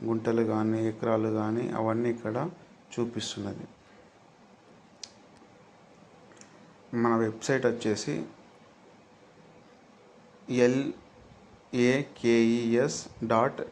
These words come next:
హెచ్ఎండిఏ డాట్ గవ్ డాట్ ఇన్ లోకి వెళ్ళి మనము సెర్చ్ చేసుకుంటే తెలిసిపోతుంది.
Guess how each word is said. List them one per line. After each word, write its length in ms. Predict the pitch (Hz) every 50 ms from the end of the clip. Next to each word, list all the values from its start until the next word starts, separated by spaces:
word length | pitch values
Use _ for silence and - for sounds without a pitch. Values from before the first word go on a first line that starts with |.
| - -
హెచ్ఎండిఏ 1080 | 107 107 104 - - - - 110 120 117 120 123 127 120 113 117 117 113 113 117 120 117 117 120
డాట్ 260 | 117 127 139 139 - - - - - - - - - - - - - - - - - - - - _ - - - - - - - 131 117 120
గవ్ 140 | 117 117 120 117 117
డాట్ 240 | 120 117 123 120 - - - 120 120
ఇన్ 140 | 120 110 101 - - - - - - - - 117 117
లోకి 180 | 117 113 113 110
వెళ్ళి 240 | 107 110 110 113 123 123 120
మనము 320 | 117 117 117 120 131 151 180 233 - - - - - - - - - - -
సెర్చ్ 260 | - 117 110 113 - 120 120 120
చేసుకుంటే 440 | 113 113 - - 110 110 110 117 - -
తెలిసిపోతుంది. 760 | 127 113 113 113 - - - 110 107 - - 101 101 98 95